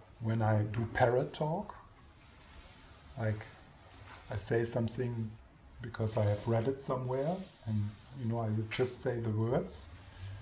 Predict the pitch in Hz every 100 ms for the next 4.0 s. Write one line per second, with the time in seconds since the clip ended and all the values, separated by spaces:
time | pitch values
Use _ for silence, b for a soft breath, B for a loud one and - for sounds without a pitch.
0 | B - - - 139 127 120 120 123 -
1 | 127 - - 113 110 110 123 117 107 -
2 | 123 110 98 82 - - - - 117 110
3 | 113 120 117 - 107 90 85 87 -